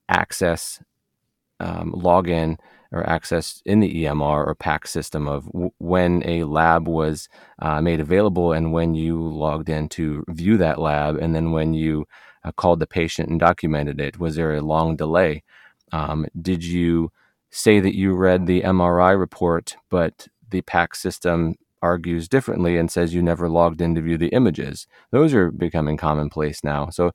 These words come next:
be truthful. You know, if you said you, if, if you said you looked at the image, make sure you looked at the image, uh, uh, versus the report. And, uh, you could, so I think with the a-, advent of technology, things are easier,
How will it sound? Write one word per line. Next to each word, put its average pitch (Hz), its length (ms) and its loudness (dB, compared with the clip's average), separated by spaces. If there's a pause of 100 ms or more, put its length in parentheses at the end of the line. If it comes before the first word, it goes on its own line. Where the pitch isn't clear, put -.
(220)
be 127 120 0
truthful. - 540 -4 (260)
You 87 80 -2
know, 90 80 2
if 80 80 -2
you 85 200 0
said 92 420 2
you, 101 340 -2
if, - 160 -6
if - 180 -6
you 85 220 -2
said 110 260 2
you 131 80 2
looked 127 200 0
at 131 80 0
the 131 100 2
image, 139 240 2
make 113 160 2
sure - 160 2
you 123 100 10
looked 117 200 6
at 107 60 0
the 110 140 6
image, - 320 0 (360)
uh, 87 420 0 (200)
uh, 80 220 -4
versus 87 400 -6 (120)
the 85 240 -4
report. 87 520 -4
And, 80 400 -4 (100)
uh, 78 340 -6
you 78 240 -8
could, - 180 -10 (320)
so - 100 0
I 104 60 6
think 113 180 4
with 104 220 4
the 98 140 4
a-, 98 240 2
advent 101 240 6
of 87 80 -2
technology, 90 500 2
things 95 240 0
are 87 140 -2
easier, 87 520 -2